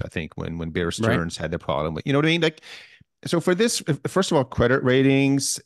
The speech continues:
Speaker 1: it's, it's either, are you allowed to say they're bought and paid for?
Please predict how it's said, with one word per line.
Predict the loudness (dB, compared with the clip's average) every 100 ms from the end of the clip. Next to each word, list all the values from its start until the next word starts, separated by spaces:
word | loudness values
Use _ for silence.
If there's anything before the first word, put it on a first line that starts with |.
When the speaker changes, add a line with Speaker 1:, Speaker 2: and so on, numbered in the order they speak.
| -6
Speaker 1:
it's, | -4 -4 -6 -4
it's | -6 _ -12 -12 -14 _ -6
either, | 0 2 2 0 -8 -20 _ _ _ _ _ _ _ _ -20 -8
are | -4
you | 0
allowed | 0
to | 0
say | 2 2
they're | 2
bought | 2 0 -2
and | -2
paid | -2 -2
for? | -2 -4